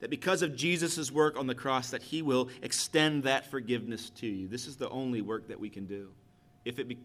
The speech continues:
if it can be called work. So now here in hell, the rich man sees incredibly clear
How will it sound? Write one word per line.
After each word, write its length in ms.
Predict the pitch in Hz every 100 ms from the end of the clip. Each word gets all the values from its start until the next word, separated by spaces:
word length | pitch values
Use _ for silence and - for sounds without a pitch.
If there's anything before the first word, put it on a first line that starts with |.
| -
if 140 | 127 123
it 120 | 113
can 240 | 120 117
be 80 | 104
called 260 | 101 101 90
work. 240 | 95 82 - - - - _ _ _ _ _ _ _ _ _ _ - - _ _ _ _ _ _ _ _ _ _ _ - _ - - _ - - - -
So 160 | - 123
now 320 | 127 135 139
here 320 | 123 143 143
in 180 | 123 113
hell, 520 | 117 131 131 135 139 - - -
the 80 | 104
rich 260 | 117 139 139
man 220 | 131 127
sees 500 | 123 127 131 131 127
incredibly 480 | 110 - 139 131 127
clear 480 | 120 110 107 104